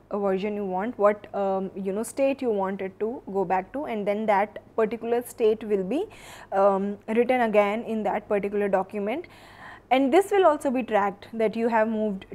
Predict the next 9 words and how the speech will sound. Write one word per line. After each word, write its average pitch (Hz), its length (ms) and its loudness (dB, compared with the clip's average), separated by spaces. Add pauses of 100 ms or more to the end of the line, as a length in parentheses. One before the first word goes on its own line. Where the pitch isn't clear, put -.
to 240 440 0
this 226 260 4
particular 202 580 0
change. 208 500 -8 (480)
So 330 220 4
that 254 220 6
is 285 140 2
how 240 280 4
you, 240 460 0